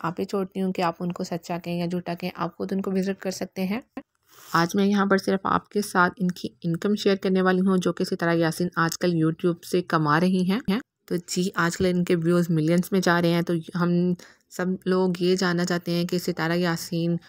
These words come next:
मंथली कितना कमा रही हैं। तो एक अंदाजे के मुताबिक, अ, लास्ट मंथ में सितारा यासीन का मंथली इनकम तकरीबन बारह लाख से ज़्यादा बनी थी और इस माह में जो प्रीवियस मंथ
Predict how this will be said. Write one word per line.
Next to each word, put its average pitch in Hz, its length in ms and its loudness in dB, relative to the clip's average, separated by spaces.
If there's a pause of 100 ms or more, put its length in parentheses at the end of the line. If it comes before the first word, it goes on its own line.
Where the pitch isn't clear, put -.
(240)
मंथली 175 400 0
कितना 175 380 -2
कमा 175 320 4
रही 170 260 2
हैं। 190 160 -4 (1000)
तो 170 360 -6
एक 175 220 -6
अंदाजे 170 460 2
के 196 140 -2
मुताबिक, 180 680 0
अ, 185 80 2 (440)
लास्ट 170 640 2
मंथ 180 240 4 (120)
में 175 300 2
सितारा 175 280 0
यासीन 165 460 0
का 170 160 0
मंथली 160 640 0 (100)
इनकम 165 280 -2
तकरीबन 170 600 -2
बारह 151 300 2
लाख 165 280 4
से 175 180 -2
ज़्यादा 151 320 -4
बनी 165 280 0
थी 175 160 -6
और 170 260 -6 (240)
इस 185 260 -4
माह 170 220 2
में 170 200 2
जो 170 100 2
प्रीवियस 170 600 -2
मंथ 165 240 -4